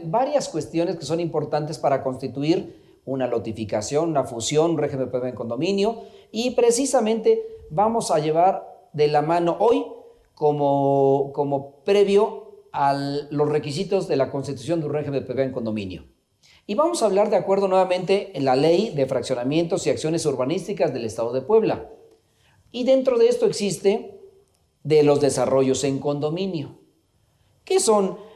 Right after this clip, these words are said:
estos desarrollos en condominio? Se entiende como el conjunto de departamentos, viviendas, locales, naves de un inmueble construido en forma vertical, horizontal o mixta,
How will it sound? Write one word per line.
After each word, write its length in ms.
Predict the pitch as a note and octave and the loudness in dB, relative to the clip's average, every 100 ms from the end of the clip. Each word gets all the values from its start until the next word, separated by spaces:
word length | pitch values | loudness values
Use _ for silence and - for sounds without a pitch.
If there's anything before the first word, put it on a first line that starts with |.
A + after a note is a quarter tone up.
| - _ _ _ _ - | -20 _ _ _ _ -6
estos 300 | C#4+ C#4+ B3 | -4 0 2
desarrollos 560 | A3 E3 D#3 F#3+ F3 | 2 2 2 2 2
en 120 | E3 C#3+ | 0 0
condominio? 760 | C#3 C3+ D3+ E3 D3 G#2+ - - _ _ _ _ _ _ _ - | 0 2 2 2 2 -2 -6 -20 _ _ _ _ _ _ _ -6
Se 160 | - F#3+ | 0 2
entiende 920 | G3 B3 A#3+ A3 G#3+ A#3 - - - | 2 2 2 4 2 0 -4 -16 -6
como 200 | F3+ F3 | 0 2
el 80 | E3+ | 2
conjunto 600 | F3+ F3 - B3+ A3 F#3+ | 2 0 0 -2 0 2
de 260 | G3 A#3 - | 2 2 0
departamentos, 1300 | D3 - C3 B2+ B2+ B2+ E3 F3 E3 G3+ G3+ - - _ _ | -4 0 2 2 0 2 2 2 0 -2 -2 -10 -18 _ _
viviendas, 960 | B2 B2+ C3+ D#3+ E3+ F3 G3 - - _ _ - | -4 0 2 4 2 2 -2 -6 -14 _ _ -10
locales, 960 | G#2+ G#2 D3 D#3+ F#3+ A3 - - - - _ _ | -6 -2 2 4 4 2 0 -8 -16 -20 _ _
naves 560 | - D#3 F#3 A#3 G3 C#3+ | -6 0 2 4 4 2
de 60 | D#3+ | 2
un 100 | D3+ | 2
inmueble 440 | C#3 D#3 E3 E3 | 2 4 4 2
construido 440 | D#3 C3+ D3 E3 | 0 -2 0 0
en 60 | D3+ | 0
forma 300 | D#3+ F3 E3 | 0 2 2
vertical, 920 | C#3 C#3 C3+ C#3 C3+ E3 E3+ G3+ A3 - - - | 4 2 2 -2 0 4 4 4 0 -8 -10 0
horizontal 880 | D3 C#3+ D3 C3 D#3 E3 F3+ - - | 0 2 0 0 2 2 0 -6 -2
o 120 | F3+ | 0
mixta, 500 | B3+ D4+ - B2 - | 0 -2 -4 -4 -6